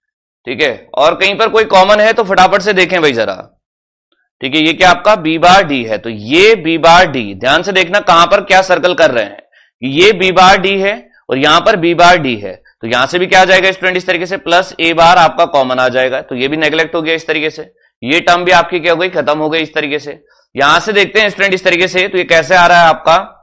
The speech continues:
देखिए कि ये सिंपल क्या बन रहा है,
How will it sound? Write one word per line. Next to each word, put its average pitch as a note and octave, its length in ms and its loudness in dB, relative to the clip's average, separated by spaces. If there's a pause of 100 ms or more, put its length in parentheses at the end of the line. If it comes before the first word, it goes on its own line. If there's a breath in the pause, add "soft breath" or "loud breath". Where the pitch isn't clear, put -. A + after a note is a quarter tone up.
(140)
देखिए G#2+ 320 -4 (420)
कि B2 80 -6
ये F3 180 2
सिंपल G3 320 -2
क्या F#3+ 160 2
बन F#3 140 0
रहा F3 160 0
है, F#3+ 240 -6